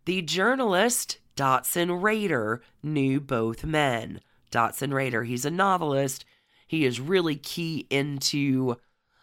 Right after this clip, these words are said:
a lot of scenes, especially the scene down in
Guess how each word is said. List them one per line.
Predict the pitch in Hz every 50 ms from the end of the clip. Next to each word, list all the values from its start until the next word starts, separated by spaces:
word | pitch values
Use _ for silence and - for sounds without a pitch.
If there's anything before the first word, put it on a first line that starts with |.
| - _
a | - 147
lot | 151 151 170 175 180 185
of | 185 180
scenes, | - - 151 139 139 139 139 127
especially | 135 131 - - - - 170 175 - - 220 196 196 202
the | 185 170
scene | 165 - - - 139 135 135 131 131 127 131 131 - _ _ _ _ _ _ _
down | 151 156 151 151 147 143 143 147
in | - 131 135 131 131 123 127 127 117